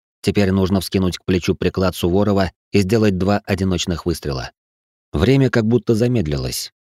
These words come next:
пришлось действовать на пределе скорости. Алые сеточки целей накрыли серые блямбы глаз стебельков,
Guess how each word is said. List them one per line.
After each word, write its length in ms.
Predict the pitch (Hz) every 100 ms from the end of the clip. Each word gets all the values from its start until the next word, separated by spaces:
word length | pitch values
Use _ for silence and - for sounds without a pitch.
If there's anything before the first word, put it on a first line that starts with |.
| -
пришлось 400 | 82 82 90 82
действовать 520 | 92 87 90 90 90
на 100 | 90
пределе 340 | 92 87 85
скорости. 560 | 85 107 85 - 71 67 _ _ _ _ _ -
Алые 300 | 202 202 196
сеточки 440 | - 202 190 -
целей 380 | 95 - 110 95
накрыли 440 | 87 87 98 98 92
серые 400 | 98 92 92 87
блямбы 420 | 92 90 87 90
глаз 280 | 87 87 -
стебельков, 640 | 92 87 90 90 76 -